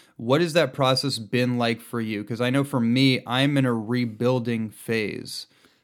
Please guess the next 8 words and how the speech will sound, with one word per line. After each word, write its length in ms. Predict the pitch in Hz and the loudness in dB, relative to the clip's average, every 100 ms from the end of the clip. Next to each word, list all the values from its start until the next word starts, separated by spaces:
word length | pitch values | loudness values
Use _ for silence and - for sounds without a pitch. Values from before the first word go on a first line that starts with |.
| _ | _
of 340 | 117 117 107 | 0 0 -2
myself 580 | 113 117 117 - 120 120 | -2 0 0 0 0 0
personally, 800 | - 123 120 - 135 135 135 131 - | -2 -2 -2 -2 0 2 0 -6 -6
interpersonally, 800 | 123 135 123 135 123 - 131 131 | -4 -4 -2 -2 -2 -2 -2 -2
financially, 640 | - 110 120 123 - 139 | -4 -2 -2 -2 -2 -2
all 180 | 131 113 | 0 -2
the 140 | 113 110 | -2 -4
things. 540 | 123 131 135 143 - | -2 0 0 -4 -8